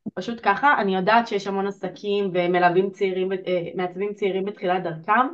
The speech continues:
אבל אני חושבת שזה לא, לכם זה יעשה לו טוב כמו שזה יעשה לו. אה, מה הכוונה? אם לקוח פונה אליך ואומר לך, "אני רוצה רק לוגו." עכשיו,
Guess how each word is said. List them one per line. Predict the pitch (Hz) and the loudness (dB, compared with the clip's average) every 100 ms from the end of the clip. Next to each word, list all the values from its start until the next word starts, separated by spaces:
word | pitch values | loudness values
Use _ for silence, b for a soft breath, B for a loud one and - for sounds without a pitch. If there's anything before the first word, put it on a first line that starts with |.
| B B B B - | B B B B 0
אבל | 185 185 180 170 - _ - | 2 2 2 0 -4 _ -6
אני | 202 196 | -6 -4
חושבת | 196 240 240 247 | -4 -2 -2 -4
שזה | - 190 170 180 | -4 -2 0 4
לא, | 202 220 - _ _ - | 4 4 0 _ _ -6
לכם | 185 - 247 247 | -4 0 2 2
זה | 233 | 2
יעשה | 196 190 220 | 0 0 -4
לו | 220 | -4
טוב | - 214 208 | -4 -4 -4
כמו | 208 202 | -6 -4
שזה | 220 175 | -4 -2
יעשה | 165 165 - 175 | -2 -2 0 2
לו. | 165 160 - _ b b b 185 | 2 -2 -12 _ b b b 2
אה, | 185 185 180 | 4 6 4
מה | 190 | 4
הכוונה? | 196 196 165 165 170 196 226 | 2 0 -4 -2 0 0 0
אם | 196 190 | -2 -4
לקוח | 185 190 190 | -2 -4 -2
פונה | - 175 180 | -2 0 0
אליך | 180 | -2
ואומר | 175 175 | -4 -4
לך, | 185 | -4
"אני | 208 214 | -4 -4
רוצה | 240 240 294 240 220 | -6 -4 -4 -4 2
רק | 262 285 196 | 0 0 -4
לוגו." | 165 151 151 - _ _ | -4 -4 -8 -10 _ _
עכשיו, | 190 - | -16 -10